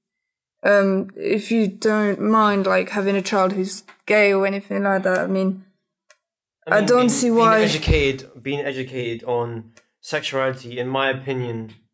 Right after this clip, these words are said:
Speaker 2: only because I don't really believe in religion, I'm an atheist, I don't really believe in that.
Speaker 1: Same.
Speaker 2: But personally, I think learning about, uh, sexuality and gender is more important for everyone al-,
Speaker 1: Exactly,
Speaker 2: altogether as a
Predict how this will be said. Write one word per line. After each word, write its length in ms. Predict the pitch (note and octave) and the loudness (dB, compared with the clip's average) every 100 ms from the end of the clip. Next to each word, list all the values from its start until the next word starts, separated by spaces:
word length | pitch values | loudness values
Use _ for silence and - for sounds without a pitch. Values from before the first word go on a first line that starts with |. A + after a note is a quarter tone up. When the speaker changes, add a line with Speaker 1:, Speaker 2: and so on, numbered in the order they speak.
| _ _ - | _ _ -4
Speaker 2:
only 200 | E3 D#3+ | -2 -2
because 180 | D#3+ C#3+ | -4 -4
I 60 | |
don't 180 | C#3+ C#3+ | -2 -4
really 160 | C3+ C3 | -4 -6
believe 380 | C3 C#3 C#3 | -6 -8 -8
in 100 | B2 | -10
religion, 340 | A#2+ A#2 A2+ A2 | -10 -10 -8 -8
I'm 80 | A2+ | -8
an 100 | A#2+ | -8
atheist, 360 | B2 A#2 A2 | -10 -12 -10
I 60 | A#2+ | -8
don't 80 | A#2+ | -8
really 120 | A#2 | -8
believe 120 | A#2 A2+ | -8 -8
in 0 | |
that. 140 | G#2 | -8
Speaker 1:
Same. 260 | - A#2 F3 - _ - | -6 -6 -6 -12 _ -2
Speaker 2:
But 80 | F3 | 0
personally, 360 | E3 D#3+ B2+ | 0 -2 -4
I 60 | B2 | -4
think 340 | A#2 C3 A#2 - _ _ | -4 -8 -8 -16 _ _
learning 200 | C3+ D3 C#3+ | -4 -2 -2
about, 380 | C3+ C3 B2+ - _ _ _ _ _ _ _ | -2 -2 -4 -14 _ _ _ _ _ _ _
uh, 320 | B2+ A#2+ A#2 A2+ A2 _ _ _ _ _ - | -6 -4 -6 -8 -14 _ _ _ _ _ -10
sexuality 640 | D3+ C#3 C3+ C3 C3 C3 | -8 -4 -2 -2 -2 -6
and 120 | A#2+ | -6
gender 300 | A#2+ C3 B2 | -4 -4 -2
is 240 | A#2 A#2 A2+ | -4 -6 -8
more 260 | C3 C3 | -6 -4
important 460 | B2 C3+ B2 A#2+ A#2 | -6 -10 -10 -12 -12
for 400 | - A#2 A#2 - - | -6 -4 -4 -6 -4
everyone 760 | C#3 C3+ B2 B2 A#2 A2 A2 - | -2 -2 -2 -2 -2 -6 -12 -8
al-, 60 | - | -4
Speaker 1:
Exactly, 400 | G#3 B3 C4 G3+ | 0 2 2 0
Speaker 2:
altogether 100 | |
as 60 | |
a 40 | G3+ | 0